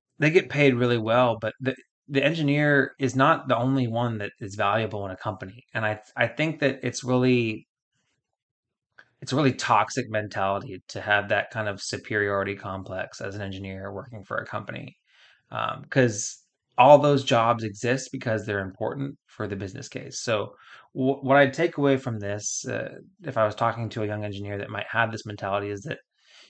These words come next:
you need to recognize value and you need to be humble whenever you work with your coworkers and you talk to your coworkers about what they do. And that humility,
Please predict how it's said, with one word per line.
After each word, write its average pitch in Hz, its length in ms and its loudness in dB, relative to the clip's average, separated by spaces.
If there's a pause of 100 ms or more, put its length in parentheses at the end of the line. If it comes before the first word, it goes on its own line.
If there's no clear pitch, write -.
you 135 100 2
need 139 240 4
to 147 120 0
recognize 110 500 2
value 92 520 -6
and 104 100 -10
you 101 80 -8
need 101 100 -8
to 98 60 -12
be 98 100 -10
humble 92 440 -12 (240)
whenever 98 300 -10
you 98 120 -4
work 98 240 -8
with 104 140 -12
your 98 80 -12
coworkers 139 460 2
and - 60 -12
you 110 80 -6
talk 101 200 -6
to 113 80 -10
your 110 60 -8
coworkers 123 680 -6
about 123 220 -6
what 110 100 -10
they - 120 -10
do. 120 440 0 (680)
And 98 420 -6 (100)
that 123 460 4 (320)
humility, 120 760 -2